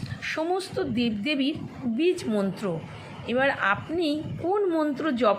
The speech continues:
করলে কি উপকার পাবেন, আপনি সেই ভেবে আপনি মন্ত্র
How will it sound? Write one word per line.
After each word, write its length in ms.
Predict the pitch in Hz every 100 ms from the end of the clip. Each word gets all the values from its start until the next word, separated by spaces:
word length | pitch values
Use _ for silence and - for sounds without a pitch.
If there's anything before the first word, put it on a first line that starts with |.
| -
করলে 360 | 294 294 247 285 - - - -
কি 160 | 330
উপকার 440 | 285 247 220 226 220
পাবেন, 380 | 202 180 175 170 - - -
আপনি 280 | 247 247 311
সেই 340 | 294 - 349 370
ভেবে 340 | 311 277 320 - - - - -
আপনি 360 | 226 240 254 - - - -
মন্ত্র 480 | 233 240 226 - 370